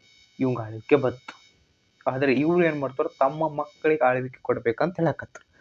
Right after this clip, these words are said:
ಆದ್ರೆ ಹಿರಿಯ ಇವ ಇರಲ್ರಿಪ್ಪ, ಹಿರಿಯ ಇವ, ಇವನ ತಂದೆ ನೀವು ಬಂದಿರ್ತದ.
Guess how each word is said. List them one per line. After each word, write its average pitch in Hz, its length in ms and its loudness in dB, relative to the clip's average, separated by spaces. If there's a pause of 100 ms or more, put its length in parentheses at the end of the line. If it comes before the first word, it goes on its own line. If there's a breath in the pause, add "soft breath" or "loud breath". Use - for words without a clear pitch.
(640 soft breath)
ಆದ್ರೆ 196 220 4
ಹಿರಿಯ 175 400 6 (100)
ಇವ 147 160 0
ಇರಲ್ರಿಪ್ಪ, 120 480 -4
ಹಿರಿಯ 127 540 -2
ಇವ, 123 140 -8 (580 soft breath)
ಇವನ 131 120 0
ತಂದೆ 139 380 4
ನೀವು 147 220 2
ಬಂದಿರ್ತದ. 117 480 -4